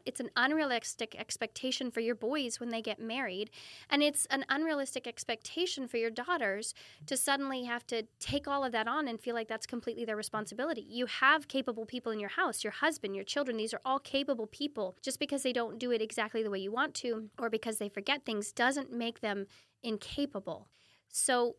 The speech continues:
when we give our kids things to do, somebody's in charge of grabbing water, somebody's in charge of grabbing snacks, you know, somebody's sometimes in charge of grabbing jackets. And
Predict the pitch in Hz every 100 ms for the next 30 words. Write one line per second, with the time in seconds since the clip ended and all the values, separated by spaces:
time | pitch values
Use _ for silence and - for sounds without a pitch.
0 | _ 240 254 254 247 240 _ - 262 254
1 | 240 240 254 - 240 226 220 254 254 247
2 | 247 247 240 226 208 208 - 180 175 180
3 | 254 269 269 262 240 220 220 202 196 190
4 | 202 180 175 170 - - 285 277 - -
5 | - - - _ - 247 196 202 - 233
6 | 226 - 240 233 226 226 226 220 220 220
7 | 180 180 - 254 269 285 269 - - -
8 | - - 233 226 240